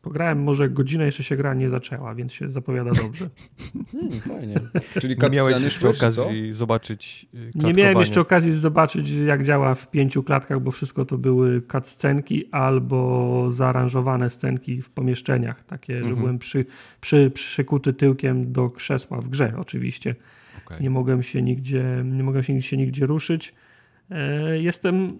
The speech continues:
Speaker 1: jestem dobrej myśli. Dobrze jest zobaczyć Francisa Yorka Morgana po tylu latach jeszcze raz.
Speaker 3: Mów-, mówisz mu York?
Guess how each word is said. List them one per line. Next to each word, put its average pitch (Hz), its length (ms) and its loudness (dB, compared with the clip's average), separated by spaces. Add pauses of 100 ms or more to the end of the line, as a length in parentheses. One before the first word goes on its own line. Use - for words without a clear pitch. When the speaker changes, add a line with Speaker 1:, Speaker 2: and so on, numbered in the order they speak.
Speaker 1:
jestem 175 380 2
dobrej 165 280 4
myśli. 127 380 2
Dobrze 139 300 0
jest 127 180 0
zobaczyć 127 460 -2
Francisa 127 540 -4
Yorka 123 680 -4
Morgana 127 560 0
po 131 180 -4
tylu 127 240 0
latach 127 580 -4
jeszcze 131 340 -6
raz. 147 180 0
Speaker 3:
Mów-, - 300 -16
mówisz 117 260 -2
mu 113 120 0
York? 123 360 -2